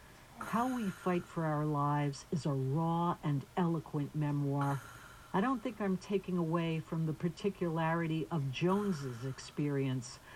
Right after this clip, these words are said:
when I say that, in passages like the one I just read, Jones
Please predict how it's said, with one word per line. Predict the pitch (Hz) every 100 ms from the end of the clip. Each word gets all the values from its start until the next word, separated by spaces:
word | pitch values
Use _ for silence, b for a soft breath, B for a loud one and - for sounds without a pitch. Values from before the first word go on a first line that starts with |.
| B
when | 190 190
I | 180
say | 185 - 196 190
that, | 175 175 175 - - - -
in | 190 185
passages | - 214 226 - 220 190 214 190
like | 160 160
the | 160
one | 151 185 185
I | 151
just | 143 180 - -
read, | 175 180 180 175 B B B
Jones | - 220 226 226